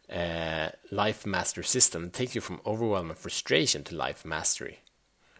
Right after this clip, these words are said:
Step by step. We can do this in all areas. You can do day by day. We'll go through step by step. This is a gift to you. This is a coaching product. I do this with people. We go much deeper than we do here, but you will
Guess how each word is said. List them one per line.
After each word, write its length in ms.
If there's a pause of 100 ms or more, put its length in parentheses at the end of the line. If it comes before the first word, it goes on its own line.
(260)
Step 260
by 100
step. 280
We 60
can 160
do 40
this 120
in 80
all 240
areas. 140
You 60
can 120
do 80 (100)
day 160
by 180
day. 380 (320)
We'll 80
go 220
through 240
step 340
by 140
step. 340 (400)
This 80
is 160
a 20
gift 380 (120)
to 280
you. 320
This 160
is 60
a 40
coaching 460
product. 260
I 40
do 160
this 200
with 200
people. 440 (300)
We 80
go 240
much 300
deeper 240
than 100
we 80
do 140
here, 260
but 260
you 200
will 140